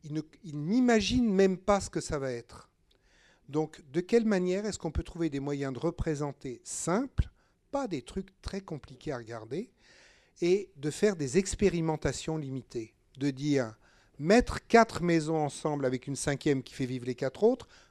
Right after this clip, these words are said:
voilà ce que c'est dans le quartier. Venez voir ce que c'est. Venez voir comment ça marche. Venez voir comment ça marche chez nous. Et on arrive à avoir quelque chose qui aujourd'hui n'existe absolument pas,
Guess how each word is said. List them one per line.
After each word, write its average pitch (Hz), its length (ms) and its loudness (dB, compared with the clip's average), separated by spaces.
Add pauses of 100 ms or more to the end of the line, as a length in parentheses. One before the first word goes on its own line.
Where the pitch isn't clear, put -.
(140)
voilà 233 300 8
ce - 100 -2
que 185 100 2
c'est 156 180 2
dans 135 80 2
le 123 60 -2
quartier. 127 400 -4 (300)
Venez 262 220 10
voir 214 220 12
ce - 80 -8
que 165 100 -2
c'est. 143 300 -2 (460)
Venez 156 140 2
voir 208 160 6
comment 214 180 0
ça 180 140 6
marche. 160 360 2 (260)
Venez 147 140 2
voir 220 160 6
comment 180 180 0
ça 151 140 0
marche 170 220 -2
chez 156 140 -4
nous. 127 200 -4 (580)
Et 156 300 0 (240)
on 156 180 -2
arrive 202 340 4
à 156 60 4
avoir 156 160 0
quelque 175 260 0
chose 185 240 0
qui - 120 -6
aujourd'hui 143 460 -4
n'existe 120 480 -12
absolument 151 580 -4
pas, 247 260 -2